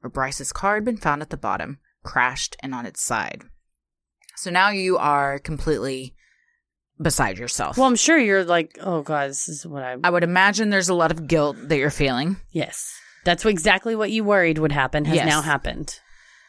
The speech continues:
Speaker 1: Although Bryce's belongings, including his laptop, phone, and wallet, were located in or near the car, Bryce was nowhere to be found. His unzipped duffel bag was found just outside the car,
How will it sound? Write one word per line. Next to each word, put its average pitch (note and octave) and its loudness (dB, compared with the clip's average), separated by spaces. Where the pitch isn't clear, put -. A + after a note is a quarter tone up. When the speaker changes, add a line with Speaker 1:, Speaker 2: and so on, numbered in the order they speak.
Speaker 1:
Although G#3 2
Bryce's B3 0
belongings, E3 0
including D3+ -4
his C#3 -10
laptop, D3 -2
phone, D3+ -2
and C#3+ -10
wallet, C#3+ 0
were D#3+ -2
located D3+ 0
in D#3+ -4
or D#3 -10
near D3 -8
the C#3 -10
car, - -2
Bryce F3+ 0
was C#4+ -4
nowhere F3 0
to F#3 -2
be E3+ -4
found. D3+ -6
His E3 -4
unzipped G#3+ -2
duffel E3+ 0
bag C3+ -4
was D#3 -10
found C#3+ -6
just - -6
outside A#3 -2
the E3 -4
car, - -8